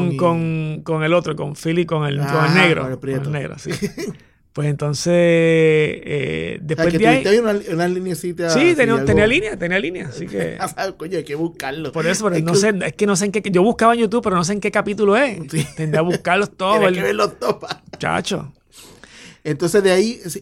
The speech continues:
Speaker 2: lo próximo entonces es la guagua aérea.
Speaker 1: Pero volví, sí, la, lo próximo es la guagua aérea. Eh,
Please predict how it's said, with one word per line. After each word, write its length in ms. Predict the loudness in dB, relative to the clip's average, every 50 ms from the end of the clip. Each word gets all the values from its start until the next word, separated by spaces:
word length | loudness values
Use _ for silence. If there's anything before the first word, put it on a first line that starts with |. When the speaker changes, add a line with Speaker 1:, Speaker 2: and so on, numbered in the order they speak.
| -8 -4
Speaker 2:
lo 120 | -4 -2 -2
próximo 320 | -2 -4 -4 -2 -4 -4
entonces 200 | -4 -4 -4 -2
es 60 | -2 0
la 80 | 0 0
guagua 260 | 0 -2 -2 -4 -6
aérea. 160 | -8 -12 -4 -2
Speaker 1:
Pero 180 | 2 4 4
volví, 320 | 4 4 4 4 2 2 2
sí, 140 | 2 2 4
la, 80 | 4 4 4
lo 80 | 2 2
próximo 220 | 0 0 -2 0
es 40 | 2
la 60 | 2
guagua 240 | 4 4 6 6 4
aérea. 340 | 4 2 -2 -6 -12 -14 -16 -10
Eh, 640 | -6 -4 -2 0 0 -2 -2 -2 -4 -6 -8 -10